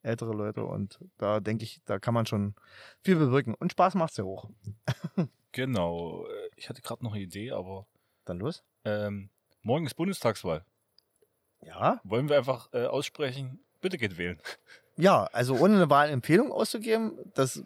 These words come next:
Speaker 1: grundsätzlich ist, geht wählen. Macht von eurer Stimme Gebrauch, das ist wichtig. Davon lebt Demokratie. Wir wollen keine Diktatur, wir wollen eine Demokratie und dann heißt es Stimme abgeben. Versetzt euch einmal in die Lage eines Politikers und entscheidet euch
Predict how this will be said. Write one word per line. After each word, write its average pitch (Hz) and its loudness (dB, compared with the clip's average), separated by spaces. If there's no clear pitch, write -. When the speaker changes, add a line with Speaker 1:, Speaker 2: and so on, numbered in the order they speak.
Speaker 1:
grundsätzlich 143 0
ist, - -6
geht 190 0
wählen. 104 0
Macht 131 2
von 165 2
eurer 135 4
Stimme 202 0
Gebrauch, 202 0
das - -2
ist 147 -10
wichtig. 156 -6
Davon 131 2
lebt 135 0
Demokratie. 139 0
Wir 131 2
wollen 139 6
keine 139 0
Diktatur, 135 0
wir 127 0
wollen 123 0
eine 120 -4
Demokratie 113 -2
und 127 -2
dann 127 0
heißt 123 -2
es 117 -6
Stimme 175 0
abgeben. 156 0
Versetzt 135 2
euch 127 -2
einmal 180 4
in 170 2
die 151 0
Lage 131 4
eines 123 -2
Politikers 147 -4
und 123 -2
entscheidet 135 4
euch 156 -2